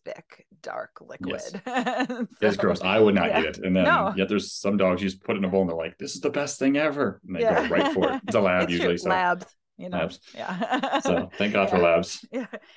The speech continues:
Speaker 1: But they're also usually the ones that eat all the things that they're not supposed to. So, you know,
Speaker 2: Yeah, it
Speaker 1: there
Speaker 2: goes
Speaker 1: you
Speaker 2: both
Speaker 1: go.
Speaker 2: ways.
Speaker 1: Yeah, yeah,
Speaker 2: So
Speaker 1: yeah.
Speaker 2: <laughs>
Speaker 1: But that, that was kind of what was my thought was too. That's interesting to know that you still do it, 'cause I,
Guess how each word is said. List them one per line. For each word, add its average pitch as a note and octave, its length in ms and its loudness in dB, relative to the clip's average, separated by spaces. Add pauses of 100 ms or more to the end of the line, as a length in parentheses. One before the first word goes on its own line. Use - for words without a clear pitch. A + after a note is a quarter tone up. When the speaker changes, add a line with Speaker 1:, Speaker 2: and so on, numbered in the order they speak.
(120)
Speaker 1:
But C4 80 -4
they're D4+ 140 4
also C#4 260 2
usually A3+ 300 -4
the F#3+ 100 -8
ones F3+ 180 -10
that E3+ 160 -6
eat G3 200 -10
all E3 140 -4
the F#3 100 -10
things F3 240 -10
that E3 80 -14
they're F3+ 100 -10
not F3 220 -10
supposed E3+ 340 -10
to. F3+ 160 -10
So, A3 680 -2
you F#3+ 160 -12
know, F#3 140 -10
Speaker 2:
Yeah, G#3 120 -4
it G#3 60 -8
Speaker 1:
there G#2 100 2
Speaker 2:
goes - 20 2
Speaker 1:
you - 60 -6
Speaker 2:
both E2+ 100 -2
Speaker 1:
go. F#2 60 -8
Speaker 2:
ways. - 180 -10 (400)
Speaker 1:
Yeah, F#3 180 -4
yeah, F3+ 200 -4
Speaker 2:
So G3 140 -10
Speaker 1:
yeah. G3+ 260 0 (160)
Speaker 2:
<laughs> - 180 -4
Speaker 1:
But A#3 200 0
that, A3+ 220 0
that A#3 200 4
was F#3 160 -6
kind F3+ 220 -8
of F3+ 80 -12
what E3+ 200 -6
was E3+ 300 -10
my - 140 -8
thought - 180 -6
was - 120 -6
too. - 100 -10
That's F#3+ 180 -2
interesting A#3 320 -4
to D#3+ 80 -14
know E3+ 100 -12
that - 100 -12
you E3+ 80 -14
still - 140 -12
do - 100 -10
it, - 140 -12
'cause G3+ 120 -8
I, G3 160 2